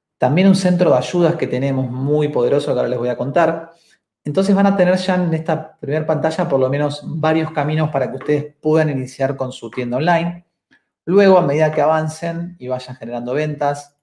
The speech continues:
van a poder ver, ¿sí?, los pedidos de los clientes. Aquí hay un pedido que yo acabo de hacer de, de prueba para mostrarles, pero van a poder ver los pedidos.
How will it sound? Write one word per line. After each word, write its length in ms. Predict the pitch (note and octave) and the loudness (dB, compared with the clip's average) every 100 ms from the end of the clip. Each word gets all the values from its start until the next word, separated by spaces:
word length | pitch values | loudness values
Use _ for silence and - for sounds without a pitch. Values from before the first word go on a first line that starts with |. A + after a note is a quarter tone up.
| _ - _ | _ -20 _
van 180 | - B2 | -4 0
a 100 | B2 | 0
poder 220 | B2 B2 | 2 2
ver, 400 | B2 B2+ B2+ - - | 4 2 2 -4 -16
¿sí?, 340 | - C3+ C3+ | -4 -2 -2
los 220 | B2 B2 | -4 -4
pedidos 460 | - B2 C3 C3+ B2+ | -2 0 4 4 4
de 60 | |
los 140 | A#2+ A2+ | -2 -6
clientes. 580 | B2+ F3 F#3 D3 C#3+ B2+ | 0 2 2 2 -2 -4
Aquí 140 | A2 | -6
hay 40 | |
un 100 | A2+ | -8
pedido 280 | A2+ A2+ A2+ | -4 -2 -2
que 60 | A2 | -2
yo 320 | - A2+ - _ | -6 -8 -10 _
acabo 300 | C3 - A#2 | -16 -8 -6
de 60 | A2+ | -6
hacer 260 | B2 - - | -8 -12 -12
de, 260 | - - _ - | -20 -20 _ -14
de 160 | A#2+ | -12
prueba 300 | A2+ B2+ C3 | -4 2 2
para 160 | A2+ A#2 | 2 -4
mostrarles, 680 | - - E3+ D#3 D#3+ - _ _ _ _ _ - | -6 2 2 2 -2 -6 _ _ _ _ _ -8
pero 140 | B2+ | -2
van 100 | B2 | 0
a 80 | B2+ | 0
poder 160 | B2 A#2+ | -2 -2
ver 100 | A#2+ | -2
los 120 | A#2+ | -4
pedidos. 640 | A#2+ D3+ F#3 D#3+ D#3+ - | -4 0 2 2 0 -8